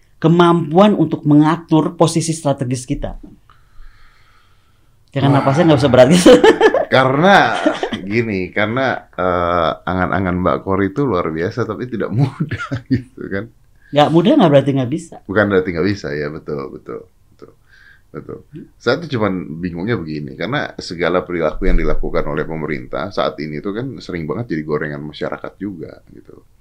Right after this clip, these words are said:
Speaker 2: Mau baik dan tidak baik jadi gorengan gitu. Kalau kita ngomong seperti ini aja, ide aliansi dengan Cina lah, anggap kita aliansi dengan Cina.
Speaker 1: Yang ngomong Mas Dedi, bukan aku.
Speaker 2: Kan ide, <laughs> ide aliansi dengan Cina.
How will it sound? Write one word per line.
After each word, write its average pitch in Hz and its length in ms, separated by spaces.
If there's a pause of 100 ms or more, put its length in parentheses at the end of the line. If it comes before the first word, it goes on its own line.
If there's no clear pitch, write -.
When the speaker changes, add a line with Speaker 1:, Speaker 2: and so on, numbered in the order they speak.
(520)
Speaker 2:
Mau 92 180
baik 90 240
dan 82 160
tidak 80 200
baik 82 220
jadi 80 180
gorengan 78 560
gitu. - 200 (440)
Kalau 135 240
kita 156 200
ngomong 117 260
seperti 104 420
ini 113 160
aja, 80 160
ide 92 320
aliansi 95 560
dengan 78 240
Cina 104 300
lah, - 180
anggap 69 180
kita 82 300
aliansi 78 400
dengan 71 240
Cina. 67 320 (260)
Speaker 1:
Yang 117 160
ngomong 127 200
Mas 127 100
Dedi, 127 160
bukan 107 220
aku. 101 200 (360)
Speaker 2:
Kan 135 280
ide, 147 920 (280)
<laughs> - 460
ide 143 480
aliansi 117 440
dengan 104 260
Cina. 82 420